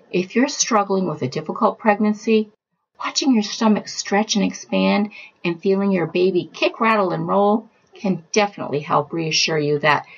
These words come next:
the end result is going to be well worth the temporary hardships you're facing now. As your pregnancy moves along, there are different things that you can do to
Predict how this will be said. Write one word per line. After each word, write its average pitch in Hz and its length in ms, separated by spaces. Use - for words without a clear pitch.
the - 200
end 262 220
result 339 500
is 180 140
going 175 280
to 180 80
be 165 200
well 180 460
worth 160 280
the 156 80
temporary 160 600
hardships 143 600
you're 175 140
facing 156 420
now. 123 300
As - 200
your 440 140
pregnancy 214 540
moves 151 300
along, 131 420
there - 100
are 220 120
different 359 400
things 226 240
that - 180
you 185 140
can 190 160
do 156 420
to - 140